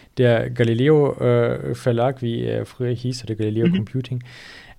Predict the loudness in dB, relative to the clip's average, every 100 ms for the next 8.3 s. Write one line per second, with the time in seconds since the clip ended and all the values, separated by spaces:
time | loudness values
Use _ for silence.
0 | -2 0 2 0 -2 -4 -8 -2 0 0
1 | -2 -2 0 0 0 -2 -2 -4 -2 -2
2 | -2 -4 -2 0 0 2 0 -2 -4 -2
3 | 0 0 -2 -2 0 0 -2 -2 -4 0
4 | 0 0 0 2 0 -2 -2 -2 -4 -4
5 | -2 -2 0 0 0 -4 -6 -4 -2 0
6 | -2 -2 -2 -2 -2 -4 -6 -4 -4 -4
7 | -4 -6 0 0 0 -2 -2 0 0 0
8 | 0 -4